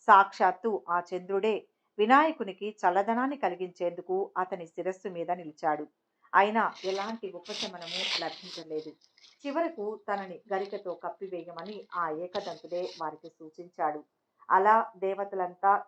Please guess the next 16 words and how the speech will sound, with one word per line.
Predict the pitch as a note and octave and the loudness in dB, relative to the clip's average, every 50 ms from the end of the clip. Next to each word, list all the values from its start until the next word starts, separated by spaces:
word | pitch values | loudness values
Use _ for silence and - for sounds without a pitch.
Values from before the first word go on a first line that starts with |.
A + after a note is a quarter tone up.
| - | 0
తలా | F#3 F3 - G3+ A3 A#3+ - - | 0 2 2 2 0 0 -2 -4
ఇరవై | F3+ F3+ F3+ F3+ F3+ | -6 -6 -6 -6 -8
ఒక్క | F3 F3 - - | -10 -8 -8 -8
గరికలను | E3 D#3+ - D#3 E3+ E3 - G3 F#3 E3+ F3 E3 | -8 -6 -6 -6 -6 -8 -8 -10 -10 -10 -12 -10
తెచ్చి | _ F3+ E3+ E3+ - - C4 G#3+ - - _ _ _ _ _ _ | _ -8 -8 -8 -8 -8 -8 -8 -8 -10 _ _ _ _ _ _
వినాయకుని | G3+ G#3 G#3+ B3+ C4+ D4+ D4+ D4 - A#3 G3 F#3 | -2 0 2 4 4 2 2 -2 -6 -12 -14 -10
శరీరాన్ని | - - F3 E3+ F#3 G3+ G#3 G3+ F#3 F3 D#3+ | -8 -6 -6 -4 -4 -4 -4 -6 -8 -8 -10
కప్పాక | - - E3 D#3+ - - G3+ A3 A3+ - C4 F#3+ - - - - | -6 -6 -6 -4 -2 0 0 0 0 -2 -2 -2 -2 -4 -6 -4
ఆ | F3 F3 F3 E3+ - | -4 -2 -2 -4 -4
గరికలో | E3+ E3 F#3 - A3+ A3 G#3+ F#3+ | -8 -8 -8 -8 -6 -6 -6 -6
ఉండే | F3+ F3 E3+ F3 F3 F3+ F3+ - _ _ _ _ _ - | -8 -8 -6 -4 -4 -4 -6 -8 _ _ _ _ _ 6
ఔషధి | F3+ F#3 G3+ G3 - - - F#3 F#3 F3 | 6 6 6 4 0 -2 -4 -4 -6 -8
గుణాల | E3+ F3+ G3+ A3+ A3+ G#3+ | -6 -4 -4 -4 -4 -4
వల్ల | F3 F3 E3+ E3 E3+ F3+ F#3+ F#3+ - - - F#3 | -6 -6 -4 0 4 4 4 4 2 0 0 2
ఆయనలోని | F#3 F#3+ G3+ G3+ G3+ G3 F#3+ F3+ F3+ F3 | 4 4 2 0 -2 -6 -6 -6 -6 -10
తాపం | F3 - F3+ E3 E3+ F#3+ - A3 G#3 G#3+ | -8 -2 0 2 2 2 0 -6 -12 -12